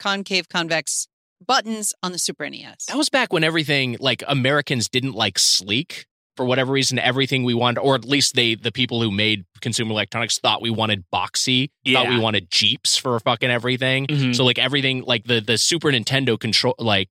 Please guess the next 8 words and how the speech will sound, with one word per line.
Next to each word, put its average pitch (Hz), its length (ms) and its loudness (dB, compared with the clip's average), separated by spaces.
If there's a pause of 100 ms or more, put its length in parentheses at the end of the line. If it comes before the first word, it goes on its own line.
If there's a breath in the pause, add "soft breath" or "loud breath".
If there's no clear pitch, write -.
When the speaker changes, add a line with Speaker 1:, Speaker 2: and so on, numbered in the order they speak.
(140)
Speaker 2:
system 92 720 0 (320)
looks 135 240 2
like 117 140 2
this 107 160 -2
big, 127 260 0
like, 107 240 0
chunky, 113 520 0
like, 95 200 0